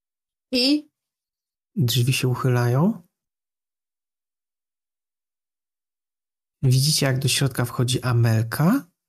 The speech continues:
Speaker 2: a za nim, za nią Antek. Zróbmy chwilę.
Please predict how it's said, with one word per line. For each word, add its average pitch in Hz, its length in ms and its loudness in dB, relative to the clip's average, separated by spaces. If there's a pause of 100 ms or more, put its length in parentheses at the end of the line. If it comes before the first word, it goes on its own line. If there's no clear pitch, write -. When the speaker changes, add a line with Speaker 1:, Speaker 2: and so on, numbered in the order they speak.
(1400)
Speaker 2:
a 208 300 4
za 127 280 2
nim, 151 520 2 (180)
za 123 200 2
nią 123 260 4 (360)
Antek. 113 400 -4 (100)
Zróbmy 135 280 -2
chwilę. 120 220 -2